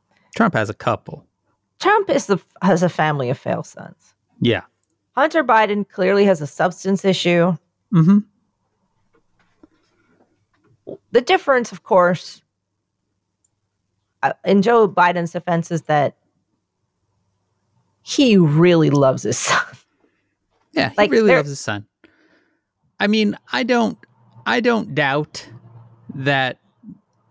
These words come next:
Speaker 1: this man who has had a lot of trouble and yet somehow gets really good jobs that pay a bunch of money.
Speaker 2: Yeah.
Speaker 1: Like, that, yeah,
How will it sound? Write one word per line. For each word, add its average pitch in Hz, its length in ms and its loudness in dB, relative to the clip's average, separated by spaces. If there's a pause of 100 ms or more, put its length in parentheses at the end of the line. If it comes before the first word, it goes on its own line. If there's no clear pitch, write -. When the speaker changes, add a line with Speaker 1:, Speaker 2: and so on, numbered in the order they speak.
(160)
Speaker 1:
this 139 380 -4
man 143 360 0
who 156 220 2
has 147 260 0
had 160 300 -4
a 147 80 -2
lot 120 320 -2
of 113 100 -8
trouble 113 500 -2 (1160)
and 113 360 -4
yet 120 260 -2
somehow 123 520 -4
gets 113 320 -2
really 135 420 0
good 123 280 -2
jobs 123 680 -2 (220)
that - 180 -2
pay 143 180 -2
a 151 60 -2
bunch 165 260 -2
of 180 60 0
money. 185 340 2
Speaker 2:
Yeah. 185 240 2 (220)
Speaker 1:
Like, 202 380 -2 (440)
that, - 400 -2
yeah, 175 360 0